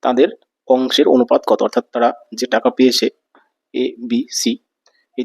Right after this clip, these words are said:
তিনজনের প্রাপ্ত টাকার অনুপাত কত? বলছে কি তিন বন্ধু, কে কে? এ, বি আর হচ্ছে সি, এই তিন বন্ধুর মধ্যে টাকা ভাগ হবে।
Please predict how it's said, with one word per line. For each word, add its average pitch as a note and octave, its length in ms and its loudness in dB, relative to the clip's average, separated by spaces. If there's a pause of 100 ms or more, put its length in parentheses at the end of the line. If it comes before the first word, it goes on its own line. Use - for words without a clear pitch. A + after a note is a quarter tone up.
তিনজনের C3+ 440 2
প্রাপ্ত A#2+ 220 0 (120)
টাকার C#3 240 2
অনুপাত A#3+ 300 2
কত? - 140 -2 (600)
বলছে C3 260 -6
কি A#2 120 0 (840)
তিন F3 220 -2
বন্ধু, G#2+ 260 -4 (580)
কে C#3+ 160 -2
কে? D#3 100 2 (1500)
এ, B2 160 -4 (3250)
বি B3 360 -2 (800)
আর A#3 100 -4
হচ্ছে A3+ 220 -6 (120)
সি, - 120 -10 (1160)
এই C3 80 -12 (160)
তিন D3+ 140 -2 (100)
বন্ধুর B2+ 260 -6
মধ্যে D3+ 240 -2
টাকা - 160 -6 (280)
ভাগ A#2+ 140 -4 (100)
হবে। - 160 -12